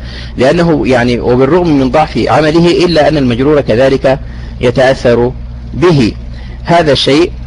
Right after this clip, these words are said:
والشيء الآخر ق-، آه، قال، آه، ماذا؟ هو قال في الجملة ماذا؟ قال، قال، آه، "وكون الخطاب هنا بمعنى المخاطب به". وكو-، هذا الشيء الآخر يعني، وكذلك يعني يقوي عمل المصدر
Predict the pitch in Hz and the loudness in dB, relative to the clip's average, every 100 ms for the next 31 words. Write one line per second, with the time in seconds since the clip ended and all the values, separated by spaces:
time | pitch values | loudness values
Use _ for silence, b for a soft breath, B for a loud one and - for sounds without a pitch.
0 | - - - 143 151 147 220 226 190 196 | -12 -8 0 2 4 2 2 2 4 2
1 | 196 180 185 - 139 131 113 175 175 175 | 0 -2 -2 2 2 2 2 2 2 4
2 | 180 - - 127 131 143 127 135 151 147 | 2 -2 -2 0 2 2 2 2 2 0
3 | 160 139 127 120 139 123 117 117 113 120 | 2 0 0 -2 -2 -2 -2 0 0 -2
4 | - 139 139 139 180 - - - - - | -4 0 2 2 0 -4 -14 -12 -12 -12
5 | - - - - - - B B B - | -14 -14 -14 -14 -14 -12 B B B -2
6 | 143 143 143 147 117 120 120 117 113 107 | 2 4 4 4 4 4 4 2 2 2
7 | 127 - 196 185 151 147 180 160 143 170 | 0 2 2 2 0 0 0 2 0 0
8 | 160 139 143 147 139 120 117 143 139 135 | 0 0 0 0 0 0 0 0 2 0
9 | 110 - - - - - - - - 151 | -2 -10 -12 -12 -12 -14 -14 -10 0 2
10 | 127 90 - - 120 117 143 151 143 - | 2 0 -8 -4 -2 0 2 2 0 0
11 | 151 120 120 117 110 113 143 180 B B | 2 2 2 2 2 2 0 -4 B B
12 | - 123 143 180 180 127 135 135 160 147 | -2 0 2 4 4 4 2 2 0 0
13 | 127 - 175 175 139 120 156 143 127 143 | -2 0 2 2 2 2 2 2 2 0
14 | - 131 135 | 0 0 0